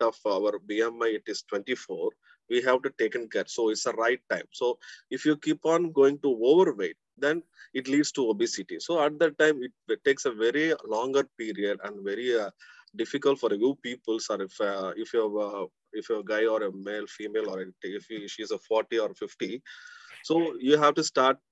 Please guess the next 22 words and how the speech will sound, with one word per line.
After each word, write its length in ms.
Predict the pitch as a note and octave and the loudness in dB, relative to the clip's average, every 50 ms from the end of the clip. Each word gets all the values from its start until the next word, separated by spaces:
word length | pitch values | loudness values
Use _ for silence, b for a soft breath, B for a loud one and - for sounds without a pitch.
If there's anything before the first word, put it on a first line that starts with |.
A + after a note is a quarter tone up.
| _ _ _ _ - | _ _ _ _ -4
uh, 140 | G#2+ A2 G#2+ | -2 -2 0
measuring 540 | A2 A2 A2 - - B2+ B2 C3 B2+ A#2 - | 0 -2 -2 0 0 0 2 2 0 -4 -4
your, 240 | - A#2 A#2 A#2 A2 A2 G#2+ | -2 2 2 2 2 2 0
uh, 200 | G#2 G2+ G2 F#2 - F#2 G2+ | -2 -2 -2 -4 -6 -4 -4
B 160 | G#2+ G#2+ A#2 | 0 4 4
M 180 | A#2 A2 G#2+ G2+ | 4 2 2 -2
I. 180 | G2 G#2 G#2 - B B B B B B | -4 -4 -4 -6 B B B B B B
If 180 | - C3 - - | -4 -4 -2 -2
it 140 | C#3+ C3+ C#3+ | -2 0 0
is 160 | C#3+ C3+ - | 0 0 -2
twenty-four 560 | - - C3 B2+ C3+ D3 C3+ - C#3+ C#3+ C#3 - - | -2 -2 -2 -2 -2 -6 -6 0 2 2 2 4 2
to 80 | C3+ B2 | 0 0
twenty-six, 640 | - - A2+ A2 A#2+ B2 A2+ - F#2+ F2+ - - - G#2 | 2 -2 -2 0 0 -2 -2 -2 -6 -8 -10 -8 -2 -2
better, 200 | G#2 G2 A#2+ A#2 A#2 - G#2 G2+ | -2 0 0 -2 -2 -2 -4 -4
okay, 200 | - - F#2 D2 | -2 -4 -4 -4
you, 300 | F#2 G#2 G#2+ G#2+ F#2+ - _ _ | -4 -2 -2 -2 -2 -4 _ _
you 100 | A2 G#2+ | -10 -4
can 200 | G2 A2+ G#2+ A2 | -2 -2 -2 -2
be 140 | A2 A#2 A2+ | -2 -2 0
a 100 | G#2+ G#2 G2 | 0 -2 -2
normal 360 | G2 G2 G#2 G2+ G#2 G#2 F#2+ - | -4 -4 -6 -4 -4 -6 -6 -6
person. 240 | - E2 - - - | -10 -14 -12 -14 -18